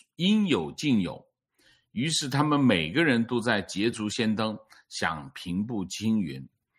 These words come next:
为了上位，可以不择手段，于是每一个成功者都有原罪。在这个局里，没有一个人是无辜的，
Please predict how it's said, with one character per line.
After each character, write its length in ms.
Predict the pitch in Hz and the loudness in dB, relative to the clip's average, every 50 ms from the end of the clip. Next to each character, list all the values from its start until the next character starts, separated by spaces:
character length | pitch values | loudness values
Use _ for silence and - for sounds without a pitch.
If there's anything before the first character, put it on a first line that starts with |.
| _ _ _ _ | _ _ _ _
为 200 | - 151 160 147 | 6 8 8 8
了 160 | 127 117 107 | 8 6 4
上 260 | 104 - 165 139 127 | 6 6 6 6 6
位， 320 | 131 143 131 - - - _ _ _ | 4 2 0 0 -4 -10 _ _ _
可 120 | - - 127 | -2 2 2
以 80 | 120 | 2
不 240 | 104 - - 160 147 | 2 0 -2 -2 2
择 160 | 123 156 135 | 4 4 4
手 220 | 127 - 98 80 78 | 4 2 0 -2 2
段， 280 | 110 120 117 90 - - - _ _ _ _ | 4 4 4 2 0 -8 -18 _ _ _ _
于 140 | - 101 113 | -4 -2 -2
是 180 | 113 - 143 127 | 0 2 4 6
每 320 | 117 113 104 92 80 76 | 6 6 4 4 0 -2
一 100 | 82 104 | -2 0
个 140 | 131 139 123 | 0 0 0
成 240 | - - 107 110 120 | 0 0 0 2 4
功 180 | 127 127 123 | 4 4 2
者 300 | 107 95 76 - - - _ _ _ _ _ _ - | 0 -2 -6 -10 -12 -18 _ _ _ _ _ _ 2
都 240 | 156 156 160 151 | 2 2 2 2
有 180 | 123 95 76 69 | 0 0 -2 -4
原 300 | 69 67 58 55 - 80 | -8 -10 -12 -12 -12 -10
罪。 320 | 95 135 127 113 - - _ _ _ _ _ _ _ _ _ _ _ _ - - - - _ _ | -6 -6 -6 -6 -6 -10 _ _ _ _ _ _ _ _ _ _ _ _ -20 -20 -20 -20 _ _
在 220 | - - 185 175 | 4 6 6 6
这 120 | 165 170 202 | 6 6 4
个 120 | 180 165 | 4 4
局 220 | 135 - 120 135 143 | 4 4 4 4 4
里， 320 | 131 98 73 - - _ _ _ | 4 2 0 -4 -10 _ _ _
没 240 | 104 113 131 185 | 4 6 6 6
有 140 | 208 170 127 | 6 6 4
一 140 | 120 143 160 | 4 4 2
个 100 | 156 156 | 2 4
人 140 | 127 123 127 | 4 4 4
是 140 | 123 - 107 | 2 0 -2
无 180 | 98 101 107 | -2 -4 -4
辜 180 | 104 113 117 113 | -2 -2 -2 0
的， 280 | 98 90 78 - - | 0 -2 -4 -6 -12